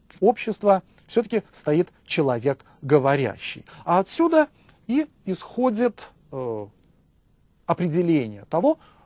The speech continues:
что следует понимать под речевым поведением человека.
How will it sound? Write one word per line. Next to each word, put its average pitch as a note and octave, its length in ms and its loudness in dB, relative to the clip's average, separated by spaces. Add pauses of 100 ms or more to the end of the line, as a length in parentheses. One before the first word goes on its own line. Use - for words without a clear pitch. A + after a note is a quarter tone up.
(160)
что B3+ 380 0
следует G3 440 2
понимать D#3 800 -2
под B2+ 300 0
речевым B2 640 -4 (280)
поведением E3 680 -2 (100)
человека. C3 640 -4